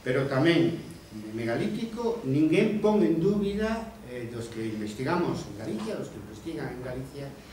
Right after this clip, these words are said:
a, o feito de dife-, diferencial, eh, sobre todo no período castreso. Por lo tanto, quer decir que é moi evidente. Outra causa de, do debate tamén é que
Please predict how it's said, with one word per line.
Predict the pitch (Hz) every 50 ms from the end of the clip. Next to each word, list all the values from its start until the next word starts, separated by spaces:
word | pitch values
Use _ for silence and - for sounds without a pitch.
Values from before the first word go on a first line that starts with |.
| - - - - - - 120
a, | 117 117 117 117 - - - - -
o | - 113
feito | - 147 147 151 147 147
de | 147 139 131 123
dife-, | 123 - 127 123 - -
diferencial, | 113 110 110 107 104 101 98 98 - 127 120 117 117 117 117 - - - - - - 107
eh, | 104 101 98 101 - - -
sobre | - 147 135 127 135 135
todo | - 170 175 175 190 196 -
no | - - -
período | 120 120 113 123 127 123 123 117 117 117 110 - - - - - -
castreso. | - 120 113 - - 123 120 120 120 - - - - - - -
Por | - 131 123 120
lo | 117
tanto, | 139 139 135 135 - 151 139 -
quer | 139 131 127
decir | 123 123 123 - 143 143 143
que | - 147 147
é | 156
moi | 151 139 139
evidente. | 131 117 110 110 107 104 104 - - 110
Outra | - - - - 202 208 202
causa | 196 190 220 - - - - - - - - - - - - - - - - - - - - - - 113
de, | 123 127 127 127 127 123 123 120 120 - - - - - 117
do | 123 131
debate | 139 151 185 202 196 - 185 165
tamén | 180 180 185 202 202 196 180 - - - - - - - - - - - - - - - - - - 151
é | 165 165 165
que | 170 190 196 196 -